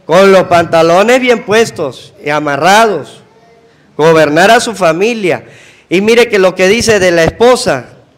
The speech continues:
de la esposa, no solamente de los diáconos, sino en ese tiempo de los obispos.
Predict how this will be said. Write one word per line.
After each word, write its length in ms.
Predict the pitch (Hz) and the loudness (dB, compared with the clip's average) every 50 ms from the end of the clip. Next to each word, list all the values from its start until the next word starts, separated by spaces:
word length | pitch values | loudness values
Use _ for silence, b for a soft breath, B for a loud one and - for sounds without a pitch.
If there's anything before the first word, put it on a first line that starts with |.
| _ _ _ _ _ _ _ b b b b b b b b b b b _ _ _ _ _ _ | _ _ _ _ _ _ _ b b b b b b b b b b b _ _ _ _ _ _
de 140 | - 170 180 | -2 -2 0
la 100 | 175 165 | 0 -2
esposa, 360 | 165 - 202 233 226 220 180 | -2 -2 -2 -2 0 0 -2
no 120 | 165 175 | -2 -2
solamente 500 | 185 190 214 214 226 226 233 233 226 262 | -2 0 0 0 0 0 -2 -2 0 0
de 80 | 254 240 | 0 0
los 120 | 202 185 | 0 -2
diáconos, 600 | 165 190 214 240 226 214 196 170 147 135 131 - - | 0 0 -2 -2 -4 -6 -6 -6 -6 -8 -10 -14 -18
sino 260 | - - 156 151 147 | -10 -6 -4 -4 -4
en 120 | 147 147 156 | -4 -4 -4
ese 180 | 185 - 214 | -4 -4 -6
tiempo 340 | 202 - 208 220 214 - 240 | -4 -2 -4 -4 -2 0 0
de 120 | 240 240 208 | 0 2 0
los 200 | 185 165 - - | -2 -4 -4 -6
obispos. 540 | 147 151 202 233 208 - - 151 131 127 | -6 -6 -6 -8 -10 -12 -14 -14 -14 -14